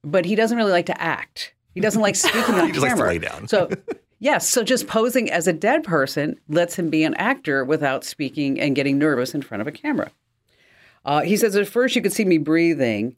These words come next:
Speaker 1: uh, or, and then my fake blood looked really bad, but I've gotten rid of using the blood, and I've gotten really much better at holding my breath." So off to C B S in Los Angeles he goes to film C S I. They spend two hours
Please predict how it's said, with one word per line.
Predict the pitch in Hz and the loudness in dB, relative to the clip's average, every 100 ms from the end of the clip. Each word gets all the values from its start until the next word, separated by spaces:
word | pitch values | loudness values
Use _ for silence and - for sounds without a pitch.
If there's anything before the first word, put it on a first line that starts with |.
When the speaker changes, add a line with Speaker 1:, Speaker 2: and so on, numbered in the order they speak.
| _ _ _ - | _ _ _ -8
Speaker 1:
uh, | 135 131 127 127 - | -2 0 2 0 0
or, | 156 - | 0 2
and | 165 | 2
then | 160 | 2
my | 156 147 | 2 0
fake | - 170 165 - | -2 -4 -6 -4
blood | 147 139 | -2 0
looked | 135 139 | -2 -2
really | 131 120 | -2 -2
bad, | 113 113 110 107 | -2 0 0 0
but | 165 | 0
I've | 180 | 0
gotten | 233 254 226 190 | 2 2 2 2
rid | 196 | 4
of | 170 | 4
using | 160 165 165 | 2 2 0
the | |
blood, | 151 127 117 | 2 0 2
and | 131 143 | 2 2
I've | |
gotten | 139 160 160 147 | 2 0 2 0
really | 170 170 180 | 2 2 2
much | 160 143 - | 2 0 -2
better | 143 127 139 | -2 0 0
at | 135 | -4
holding | - 98 120 | -6 -4 0
my | 139 | 0
breath." | 185 247 - _ _ _ | 2 0 0 _ _ _
So | - 214 175 - _ 196 | 0 2 2 -2 _ -4
off | 277 - | -4 -2
to | 311 | -2
C | - 233 | 0 0
B | 220 185 | 2 2
S | 143 - | 2 0
in | 156 | 0
Los | 143 143 | 0 0
Angeles | 131 131 165 - | -4 -4 -4 -6
he | |
goes | 190 113 113 143 | -6 -4 -4 -8
to | - | -12
film | 175 - 113 151 - _ _ _ _ _ | -12 -4 -4 -4 -8 _ _ _ _ _
C | - 147 131 | -4 0 2
S | 143 - | 0 0
I. | 202 117 - _ _ _ _ _ - | -2 -4 -10 _ _ _ _ _ -4
They | 226 | -4
spend | - - 269 254 233 226 _ _ | -2 -4 -2 0 0 -4 _ _
two | - - 294 | -8 0 2
hours | 233 196 202 131 - - - | 2 2 0 0 -2 -8 -20